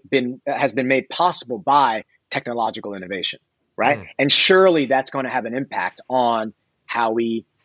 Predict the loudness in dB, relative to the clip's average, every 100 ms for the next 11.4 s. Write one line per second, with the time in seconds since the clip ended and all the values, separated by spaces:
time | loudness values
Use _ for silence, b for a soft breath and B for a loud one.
0 | _ -6 -6 0 2 2 2 -2 -8 _
1 | -2 0 0 -2 0 2 2 2 2 2
2 | _ _ _ _ _ _ _ _ -2 0
3 | 0 -4 0 2 0 0 2 0 -2 0
4 | 2 2 0 -8 -4 -2 0 -2 -4 -8
5 | -8 -10 -10 0 4 4 2 -4 -10 -10
6 | -6 -2 2 4 4 0 -4 -8 -8 -8
7 | -10 -4 2 2 0 -6 -12 -14 -8 -6
8 | -4 -6 -10 b b b 0 2 4 2
9 | 2 -2 -6 0 4 4 4 0 -4 -4
10 | -4 -4 -10 -12 -10 -8 -8 -8 -4 -2
11 | -2 -2 -4